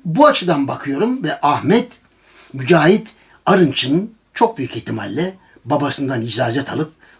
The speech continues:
Doğu Perinçek'e çaktığını düşünüyorum. Benim yanılabilirim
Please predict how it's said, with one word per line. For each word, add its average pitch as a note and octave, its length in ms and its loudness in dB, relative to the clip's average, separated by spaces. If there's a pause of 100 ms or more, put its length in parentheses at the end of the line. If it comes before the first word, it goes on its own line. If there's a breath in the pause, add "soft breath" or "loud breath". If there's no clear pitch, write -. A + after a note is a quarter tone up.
Doğu C3 220 -2
Perinçek'e D3 720 -2 (280 soft breath)
çaktığını D3+ 520 -2
düşünüyorum. G2 460 -10 (280)
Benim G#3+ 340 -8 (360)
yanılabilirim B2 600 -6